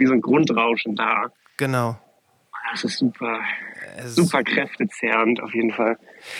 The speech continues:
Speaker 2: Ja, weil man auch, das Schlimme ist, man, man versteift ja so und man bewegt sich,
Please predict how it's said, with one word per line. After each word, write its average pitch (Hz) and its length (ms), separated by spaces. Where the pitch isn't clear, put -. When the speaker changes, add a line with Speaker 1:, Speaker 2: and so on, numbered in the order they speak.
Speaker 2:
Ja, 139 360
weil 147 100
man 151 160
auch, - 280
das 160 140
Schlimme 185 260
ist, 170 140
man, 160 240
man 139 180
versteift 143 720
ja 127 160
so 123 300
und 139 240
man 143 200
bewegt 135 560
sich, 175 340